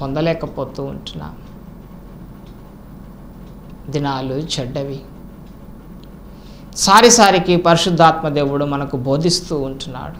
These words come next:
మనకు తెలియచేస్తూ ఉంటున్నాడు. విశ్వాసివైన నీవు లెమ్ము, తేజరిల్లుము. వెలుగు వచ్చి ఉన్నది, లెమ్ము,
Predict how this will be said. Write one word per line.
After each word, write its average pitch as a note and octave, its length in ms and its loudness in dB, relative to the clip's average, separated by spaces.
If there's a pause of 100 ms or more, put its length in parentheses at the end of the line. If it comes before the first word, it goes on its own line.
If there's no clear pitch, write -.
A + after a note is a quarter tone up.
(440)
మనకు C#3+ 260 -6
తెలియచేస్తూ D3+ 840 -2
ఉంటున్నాడు. - 720 -14 (1300)
విశ్వాసివైన D3+ 800 0
నీవు D3 340 -6 (2000)
లెమ్ము, C#3+ 560 -2 (640)
తేజరిల్లుము. C#3 800 0 (2000)
వెలుగు A3 420 10
వచ్చి A3 360 8
ఉన్నది, D3+ 360 0 (800)
లెమ్ము, D3 560 -2